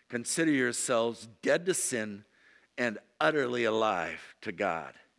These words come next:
in Christ Jesus. Fourth, under this, we get a new self.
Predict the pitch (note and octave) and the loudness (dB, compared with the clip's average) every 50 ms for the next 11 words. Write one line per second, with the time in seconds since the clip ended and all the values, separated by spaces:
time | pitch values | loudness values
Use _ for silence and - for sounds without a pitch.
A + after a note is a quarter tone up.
0 | _ - G2 F2+ F2 - - F2+ E2+ D#2 - - - - E2+ D#2+ D2 - - B1+ | _ -12 -12 -12 -12 -12 -6 -6 -4 -4 -6 -10 -10 -10 -12 -12 -12 -16 -20 -18
1 | - - - - - _ _ _ - - - - - - - _ _ - D#3+ E3 | -18 -18 -18 -18 -20 _ _ _ -20 -20 -20 -20 -20 -20 -20 _ _ 2 2 2
2 | D#3+ D3 - D#3 D3+ D3 C#3+ C#3 C#3 D3 D3 C#3+ - - - A#2+ B2 A#2+ A#2 C3+ | 2 2 0 -2 0 0 0 2 2 2 2 2 -2 -4 0 0 0 2 2 2
3 | B2+ B2 A#2+ B2+ B2+ B2 A2+ - - - - - D3 D#3+ G3+ G3+ F#3 | 0 0 0 0 0 0 2 2 2 2 4 4 6 4 4 2 0